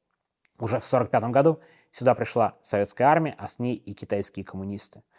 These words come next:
Большинство староверов через Шанхай и Гонконг бежало на другой берег Тихого океана, в Америку. Потом они осели кто на Аляске, кто в штате Орегон, другие оказались в старообрядческих колониях в Бразилии, а некоторые добрались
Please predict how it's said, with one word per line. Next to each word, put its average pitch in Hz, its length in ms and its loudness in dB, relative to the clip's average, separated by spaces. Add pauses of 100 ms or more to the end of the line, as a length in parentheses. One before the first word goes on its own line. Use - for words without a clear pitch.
(220)
Большинство 180 420 2
староверов 170 500 4 (140)
через 139 240 -2
Шанхай 139 460 2
и - 20 -8
Гонконг 127 520 0 (200)
бежало 131 440 4
на 123 80 -2
другой 127 280 4
берег 123 320 0
Тихого 123 300 0
океана, 117 420 0 (120)
в 110 120 -2
Америку. 117 480 -2 (320)
Потом 135 320 6
они 110 180 0
осели 98 480 -6 (100)
кто - 460 -2
на 101 200 -4
Аляске, 156 540 4 (300)
кто - 340 0
в - 80 -20
штате 104 340 -4
Орегон, 151 460 2 (400)
другие 160 340 2
оказались 139 600 2 (100)
в - 60 -20
старообрядческих 123 720 2
колониях 117 600 2
в 107 100 -10
Бразилии, 107 580 -2 (340)
а 127 120 -2
некоторые 135 480 0
добрались 117 560 2